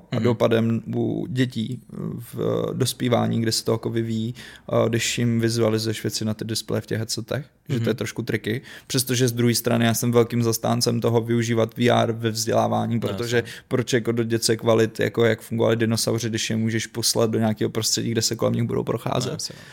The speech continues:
Speaker 1: Ale jsou tam vždycky tyhle ty protipóly, dokud se ta technologie ne-, nedostává. A já m-, trošku podezřívám tu technologii, že je pomalá, protože ty limity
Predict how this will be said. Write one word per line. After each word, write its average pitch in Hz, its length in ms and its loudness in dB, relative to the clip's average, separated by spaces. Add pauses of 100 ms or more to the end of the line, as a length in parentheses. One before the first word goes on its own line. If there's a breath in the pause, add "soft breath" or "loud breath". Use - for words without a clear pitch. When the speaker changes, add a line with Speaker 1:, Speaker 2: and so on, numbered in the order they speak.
(140)
Speaker 1:
Ale 120 460 6
jsou 139 220 0
tam 139 140 4
vždycky 135 360 0
tyhle 127 240 2
ty 127 120 0
protipóly, 123 640 0
dokud 123 260 -2
se 117 100 -6
ta 113 100 -2
technologie 117 640 0
ne-, 113 160 -4 (560 loud breath)
nedostává. 135 560 4
A 135 200 2
já 135 140 8
m-, 147 200 2
trošku 151 300 0
podezřívám 156 640 2
tu 185 100 -2
technologii, 123 560 0
že 131 120 2
je 165 60 4
pomalá, 135 500 2
protože 135 460 -2
ty 143 220 0
limity 131 720 2